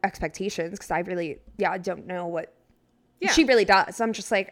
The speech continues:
Speaker 1: "Okay, we're here. I wanna go chat with you and see what goes on." So she'd asked me, you know, like, "What do you need? Like, what do you need to talk about?" And I was like,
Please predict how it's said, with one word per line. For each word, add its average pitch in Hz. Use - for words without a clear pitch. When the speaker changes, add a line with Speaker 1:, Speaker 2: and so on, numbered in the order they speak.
Speaker 1:
"Okay, 220
we're 196
here. 214
I 208
wanna 196
go 196
chat 196
with 202
you 202
and 190
see -
what 190
goes 185
on." 190
So 196
she'd 254
asked 208
me, 220
you 208
know, 196
like, 190
"What 208
do 190
you 190
need? 190
Like, 190
what 190
do 185
you 185
need 175
to -
talk 214
about?" 202
And 233
I 226
was 214
like, 233